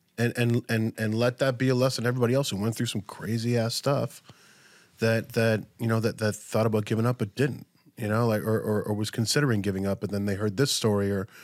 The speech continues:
or another story that was similar to mine. I just, I just wanna be able to be one of those people that people can, can, can look to and go, "Okay,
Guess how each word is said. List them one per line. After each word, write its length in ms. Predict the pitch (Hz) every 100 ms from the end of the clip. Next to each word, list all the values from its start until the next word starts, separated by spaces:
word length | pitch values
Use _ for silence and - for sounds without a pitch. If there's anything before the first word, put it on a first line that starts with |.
| - -
or 80 | -
another 240 | 107 143
story 260 | 135 - 98
that 120 | 98
was 100 | 98
similar 320 | - 104 101
to 80 | 95
mine. 220 | 98 92
I 60 | 95
just, 200 | 127 120
I 60 | 117
just 160 | 127
wanna 180 | 113 110
be 120 | 101
able 120 | 107 101
to 80 |
be 120 | 90 101
one 180 | 95
of 60 | 98
those 140 | 92
people 260 | - 104 101
that 100 | 90
people 220 | 98 92
can, 240 | 87 87 87 - - - - _ _
can, 260 | 104 95 -
can 240 | 104 92
look 160 | 104 113
to 180 | - 90
and 100 | 92
go, 280 | 92 92 95
"Okay, 420 | 98 95 87